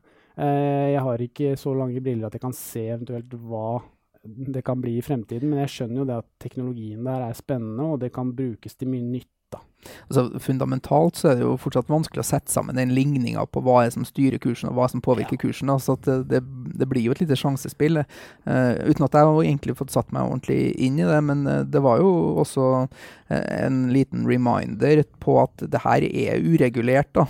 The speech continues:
Speaker 2: eh,
Speaker 1: Mm.
Speaker 2: med tanke på at det var den her Bitcoin Norge, eller,
Speaker 1: Ja.
Speaker 2: eh, hvor, eh, plutselig så var bare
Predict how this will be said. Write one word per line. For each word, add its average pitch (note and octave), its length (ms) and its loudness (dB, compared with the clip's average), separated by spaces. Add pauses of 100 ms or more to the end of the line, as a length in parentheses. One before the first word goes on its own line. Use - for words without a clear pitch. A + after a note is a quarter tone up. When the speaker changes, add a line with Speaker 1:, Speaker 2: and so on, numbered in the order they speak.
(160)
Speaker 2:
eh, C#3 640 2
Speaker 1:
Mm. - 40 -2
Speaker 2:
med C#3 120 -2
tanke C#3 260 0
på C3 200 4
at - 120 -2
det C3 100 -2
var B2+ 240 0
den C3+ 140 -4
her B2+ 220 0
Bitcoin B2 840 -2
Norge, C3 360 2
eller, B2+ 340 2
Speaker 1:
Ja. C#3 240 0
Speaker 2:
eh, - 400 -4
hvor, C3+ 320 0
eh, B2+ 260 0 (420)
plutselig - 340 0
så C3+ 120 4
var B2 100 6
bare B2 200 6